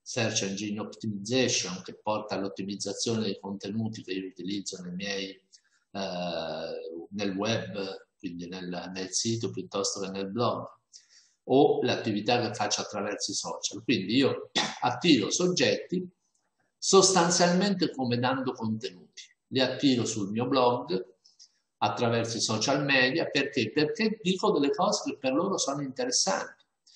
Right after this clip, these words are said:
Tant'è vero che una delle affermazioni che normalmente si fa parlando di questi argomenti è che i contenuti sono il re, "content is the king", perché è tutto lì. Le persone cercano informazioni di interesse sul web,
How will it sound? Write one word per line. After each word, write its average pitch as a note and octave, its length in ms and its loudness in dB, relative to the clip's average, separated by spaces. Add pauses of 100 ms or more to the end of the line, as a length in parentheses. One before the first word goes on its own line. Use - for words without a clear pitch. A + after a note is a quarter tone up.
(200)
Tant'è G2 320 0
vero D#3+ 300 6
che A#2+ 180 4
una G2+ 380 0
delle G#2 220 -4
affermazioni A2+ 760 -2
che G#2 120 -6
normalmente A2 640 -4
si - 180 -10
fa A#2 240 4
parlando A2+ 400 -4
di G2 100 -12
questi - 260 -6
argomenti B2+ 600 0
è - 340 -2 (640)
che D3 100 2
i C3+ 360 2
contenuti D3 680 4
sono B2 300 0
il A#2 160 0
re, G2+ 320 -6 (320)
"content B2+ 640 -2
is G#2+ 300 -2
the A#2+ 120 0
king", A#2 360 0 (280)
perché F3 380 0
è F3 160 0
tutto G#3+ 400 0
lì. C#3 400 -2 (380)
Le G#2 120 -4
persone A2 560 4
cercano G2 380 -4
informazioni G#2+ 880 -2
di G#2 140 -6
interesse A2+ 640 -2
sul C#3+ 240 0
web, D#3 500 0